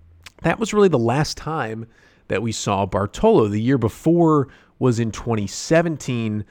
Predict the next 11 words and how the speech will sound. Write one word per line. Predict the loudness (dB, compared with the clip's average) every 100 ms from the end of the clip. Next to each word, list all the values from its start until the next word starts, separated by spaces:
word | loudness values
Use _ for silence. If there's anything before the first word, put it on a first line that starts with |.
| _ _
uh, | -6 -4 -4
and | -4
was | -6 -6
really | -6 -2 0 0 -2 -6 -14 _
his | -10 -6 -4
worst | -4 0 0 -2 -4
year | 0 0 0
in | -2 -6
the |
big | -2 -2 0
leagues | -2 -4 -8 -16